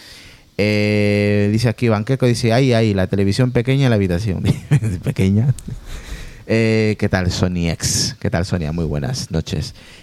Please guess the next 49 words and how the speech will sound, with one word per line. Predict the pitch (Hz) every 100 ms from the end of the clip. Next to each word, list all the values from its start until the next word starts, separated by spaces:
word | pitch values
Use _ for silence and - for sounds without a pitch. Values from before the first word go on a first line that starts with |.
| -
Eh, | 95 98 92
Adrián | 101 123
setenta | 139 120 104
y | 104
ocho | -
dice, | 95
"Yo | 107
tengo | 120 156 160
el | 120
cuatro | 127 131 135 127
K | 131
anterior, | 120 104 92
o | 95
sea, | 117 -
el | 101
que | - 92
tiene | 98 92
Cristo, | 123 123 - - - -
el |
que | 92
acaba | 85 95
de | 92
mencionar." | 90 85 90 76 - - - - - - -
Vale, | 95 92
entonces | 98 123 123
vamos | - 107 110 113
a, | - 87 - - - - - - _ -
vamos | 120 151 151
a | 123
comprar | 117 110
muchas | 101 98 92
cosas. | - 101 90 98
Yo | 104
creo | 127 143
que |
a | 139
nivel | 127 139
de | 135
hardware, | 147 143 123 123
lo | 117
único | 135 135
que | 131
cambia | 127 135 117
entre | 104 117
estos | 113 123
dos | 135
es | 131
el | 107
chip. | 90 85